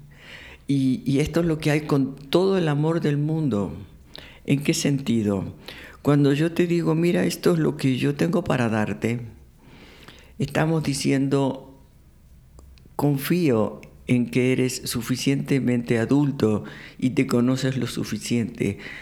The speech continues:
como para poder elegir si quieres estar con esto que soy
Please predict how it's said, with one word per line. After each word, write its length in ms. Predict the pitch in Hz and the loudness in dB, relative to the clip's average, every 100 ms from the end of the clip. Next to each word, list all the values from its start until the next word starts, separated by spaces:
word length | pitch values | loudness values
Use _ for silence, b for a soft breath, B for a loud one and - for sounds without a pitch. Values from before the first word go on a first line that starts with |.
| B | B
como 260 | - 123 123 | 0 2 2
para 340 | - 120 120 | 0 0 0
poder 280 | - 127 139 | 2 2 2
elegir 760 | 135 135 117 - 147 180 196 B B - | 0 -2 -2 0 0 0 -2 B B -8
si 200 | - 123 | -4 -2
quieres 420 | - 127 120 117 | 0 0 0 -2
estar 440 | 113 - 113 113 | -4 -2 -2 0
con 200 | - 110 | -2 -2
esto 240 | 107 107 104 | -2 -2 -2
que 80 | 104 | -4
soy 420 | - 78 73 - | -2 -4 -6 -8